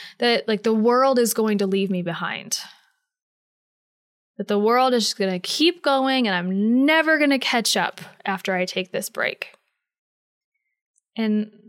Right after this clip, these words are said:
that's simply not true. The world is not actually going to leave you behind. And it is possible to,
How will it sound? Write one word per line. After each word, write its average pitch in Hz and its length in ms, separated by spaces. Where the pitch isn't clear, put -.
that's - 560
simply 220 600
not 180 340
true. - 300
The 220 100
world 226 360
is 220 140
not 190 340
actually 185 560
going 175 380
to 175 300
leave 208 280
you 226 100
behind. 262 600
And 226 460
it 202 120
is 208 140
possible 226 500
to, 240 320